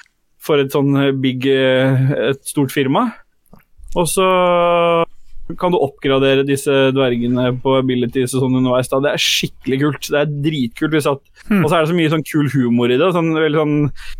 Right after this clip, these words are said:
Speaker 1: litt sånn, øh, retrografikkstilaktig på det. Jeg, jeg digger det skikkelig. Det, det, vi f-, spilte noen timer i går, vi var fire stykker,
Speaker 2: Ah.
Speaker 1: og det ble helt sånn clusterfuck nede i hulene der når vi skulle prøve å grave og finne noe sånn der, eh, d-, sånn alien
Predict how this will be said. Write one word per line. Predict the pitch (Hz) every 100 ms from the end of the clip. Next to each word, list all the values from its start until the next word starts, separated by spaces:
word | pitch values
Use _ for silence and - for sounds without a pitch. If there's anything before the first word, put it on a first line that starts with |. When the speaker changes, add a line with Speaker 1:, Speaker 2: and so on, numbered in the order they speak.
| - - -
Speaker 1:
litt | - 165
sånn, | 151 160
øh, | 160 151 147 143 143 147 139 127 - 135 127 131 131 131
retrografikkstilaktig | 131 127 127 131 135 - - - 139 135 131 - 143 131
på | 139
det. | 143
Jeg, | 170 180
jeg | 151 151 147 135
digger | 123 120
det | 120
skikkelig. | 135 135 147 -
Det, | 135 135 131 131 131 131 131 135 139
det, | 147
vi | 147
f-, | 139 - 120
spilte | - 147 139
noen | 135
timer | 131 120 123
i |
går, | 143 226 214
vi | 156
var | 147
fire | 151 135
stykker, | 139 131 185 247 _ - 151
Speaker 2:
Ah. | 117 - - -
Speaker 1:
og | 151
det | 151
ble | 151 147
helt | 139
sånn | 147 139
clusterfuck | 135 135 - 139 127 143 -
nede | 147 131
i | 143
hulene | 127 117 120
der | 127
når | 139
vi | 135
skulle | 135
prøve | 135 131
å |
grave | 139 127 123
og | 123
finne | 139 117
noe | 127
sånn | 139 131
der, | 123 120
eh, | 123 127 131
d-, | 131 117 - - _ _ -
sånn | 147 147
alien | 131 131 131